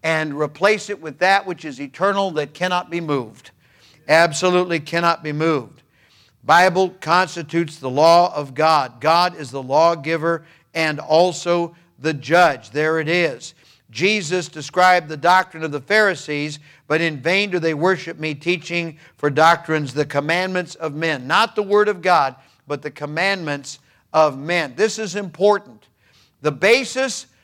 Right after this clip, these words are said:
for spiritual training is the Bible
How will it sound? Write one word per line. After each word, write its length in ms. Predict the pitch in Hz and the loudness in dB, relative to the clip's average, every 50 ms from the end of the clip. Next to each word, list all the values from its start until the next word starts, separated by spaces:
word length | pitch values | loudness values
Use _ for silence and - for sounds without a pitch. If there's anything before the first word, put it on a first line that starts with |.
| _ _ _ | _ _ _
for 140 | - 151 151 | 0 0 0
spiritual 840 | 147 - - - - 247 262 277 269 262 - - 254 254 254 254 247 | 0 -4 -10 0 4 4 6 6 4 2 0 -2 -2 0 0 0 0
training 680 | 254 - - - 226 247 247 226 208 175 147 123 - _ _ _ _ _ _ _ _ _ _ _ _ _ _ _ | -4 -12 -8 -2 0 2 2 0 -2 -4 -8 -8 -14 _ _ _ _ _ _ _ _ _ _ _ _ _ _ _
is 240 | 175 170 165 143 147 | -2 0 0 -2 -2
the 120 | 147 151 | -4 -6
Bible 760 | 131 113 170 190 208 226 220 190 214 226 233 220 226 _ _ | 2 4 4 4 6 4 4 4 4 2 2 0 -4 _ _